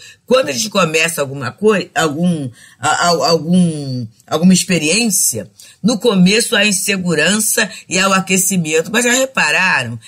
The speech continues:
que depois que a gente consegue, a gente vai caminhando cada vez melhor? A gente vai conseguindo caminhar cada vez melhor, porque tem uma experiência adquirida.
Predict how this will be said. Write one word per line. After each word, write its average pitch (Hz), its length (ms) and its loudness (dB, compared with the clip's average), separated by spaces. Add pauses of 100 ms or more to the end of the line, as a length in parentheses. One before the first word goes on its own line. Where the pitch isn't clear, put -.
(160)
que 214 120 0
depois 233 580 0
que 233 80 -2
a 208 40 0
gente 202 220 -2
consegue, 151 760 -4 (180)
a 170 140 0
gente 190 160 2
vai 175 180 0
caminhando 170 520 0
cada 196 260 -2
vez 151 220 -6
melhor? 156 420 0 (1120)
A 202 140 0
gente 254 220 0
vai - 100 0
conseguindo 247 460 -4
caminhar 165 340 0
cada 151 180 -2
vez 139 140 -4
melhor, 123 420 -4 (600)
porque 240 260 2
tem 247 220 -2
uma 220 120 2
experiência 208 920 2
adquirida. 180 880 -2